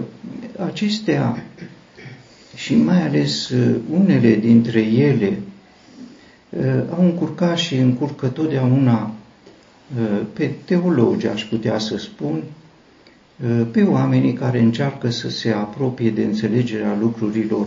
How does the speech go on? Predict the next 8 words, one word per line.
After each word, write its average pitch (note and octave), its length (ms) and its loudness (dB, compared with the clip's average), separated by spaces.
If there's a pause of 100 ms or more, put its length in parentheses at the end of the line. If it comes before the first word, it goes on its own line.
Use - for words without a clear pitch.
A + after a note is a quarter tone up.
lui A2+ 140 6
Dumnezeu, A2 680 -2 (1120)
care D#3+ 260 2
găsesc D3+ 560 4 (720)
că D#3+ 120 0
sunt D3+ 380 2
aspecte D#3 560 0
antinomice, D3+ 1040 0